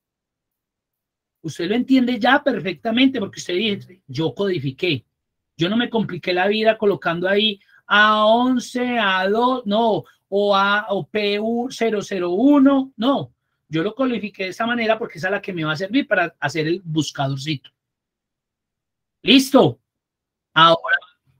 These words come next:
bien pueda, bien pueda, vayan preguntando. Julie, ella dice que por favor, alguien preguntó,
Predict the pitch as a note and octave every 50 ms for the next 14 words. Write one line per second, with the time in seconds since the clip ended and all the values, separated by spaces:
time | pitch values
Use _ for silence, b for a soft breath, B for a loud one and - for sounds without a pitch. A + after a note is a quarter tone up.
0 | _ _ _ _ - E3+ G3 G3+ G3 G3 A3+ A3 F#3 E3 D3 D3 D3+ E3 E3 C3+
1 | F3+ E3 C#3+ C3+ C3+ C3+ D3+ F#3 A3+ - B3+ A#3 G3+ F3 D#3 C#3 F3 E3+ E3 D#3+
2 | D3 C3+ C#3 C3+ - _ _ _ _ _ _ _ _ _ _ _ _ _ _ _
3 | _ _ _ _ _ _ _ _ _ _ _ _ _ _ _ _ _ _ _ _
4 | _ _ _ _ _ _ _ _ _ _ _ _ _ _ _ _ _ _ _ _
5 | _ _ _ _ _ _ _ _ _ _ _ _ _ _ _ _ _ _ _ -
6 | C#3 F3 F#3 F3+ F#3+ G#3+ G3+ F#3 E3+ D#3 F#3+ G#3 G#3+ A3 A3 G#3+ - - A#3+ A#3
7 | - A#3 G#3+ - - A3+ G#3 F#3 A3 A3+ G#3+ G#3+ G#3+ - - F#3+ F#3+ G3 A3 A3
8 | G3 A#3+ G#3+ G#3 G3 F#3+ - -